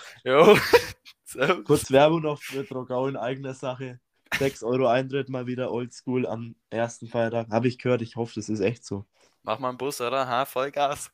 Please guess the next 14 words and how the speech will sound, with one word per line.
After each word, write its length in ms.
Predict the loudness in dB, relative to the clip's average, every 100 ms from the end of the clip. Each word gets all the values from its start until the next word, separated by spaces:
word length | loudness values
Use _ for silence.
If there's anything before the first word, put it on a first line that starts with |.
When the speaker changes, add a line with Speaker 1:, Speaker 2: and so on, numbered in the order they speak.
| _
Speaker 1:
Vollgas 420 | -6 -6 -6 -6
geht 200 | -8 -10
durch 140 | -8 -8
den 140 | -8 -10
Bus. 180 | -4 -6 -6 0
Speaker 2:
Gemma. 840 | 4 4 4 4 4 2 0 -2 -4
Speaker 1:
<laughs> 600 | -2 -4 -12 -10 -12 -12 -20 -20 -20 _ 0
Speaker 2:
Nee, 140 | 6 6
wir, 140 | 6
wir 120 | 0
trinken 300 | -8 -8 -6
nichts 240 | -8 -10 -14
mehr. 180 | -12 -12
Wir, 220 | -12